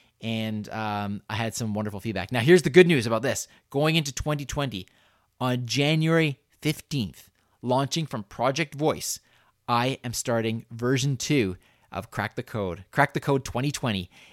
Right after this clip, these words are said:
and you're gonna have the opportunity to win a huge number of prizes. So if you want to check that out and play along, uh, you can actually start to see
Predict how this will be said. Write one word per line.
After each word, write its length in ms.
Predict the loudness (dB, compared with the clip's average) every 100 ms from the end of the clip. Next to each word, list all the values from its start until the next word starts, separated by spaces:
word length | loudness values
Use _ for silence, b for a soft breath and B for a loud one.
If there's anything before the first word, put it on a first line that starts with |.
| B
and 120 | -2
you're 120 | 0
gonna 140 | 2 2
have 140 | 2
the 100 | 2
opportunity 500 | 0 0 -6 -6 -6
to 240 | -6 -6 -4
win 320 | -2 -2 -4 b b b _ -6
a 160 | -4
huge 720 | -4 -6 -4 2 6 4 2 -2
number 280 | -2 -2
of 180 | -2 -4
prizes. 540 | -4 -4 -4 -6 -10 -14 B B
So 460 | -8 2 4 4 -2 _
if 200 | -10 -8
you 240 | -2 2
want 340 | 2 2 -2 -4
to 120 | -8
check 340 | -4 -2 0
that 160 | 2 2
out 160 | 2 0
and 160 | -10
play 280 | -10 -2 0
along, 480 | 2 2 0 -2 -6 B B B
uh, 160 | -6 -6
you 140 | -4 -2
can 100 | 2
actually 380 | 2 2 -4
start 260 | -2 -4 -4
to 60 | -8
see 460 | -8 -4 -4 -6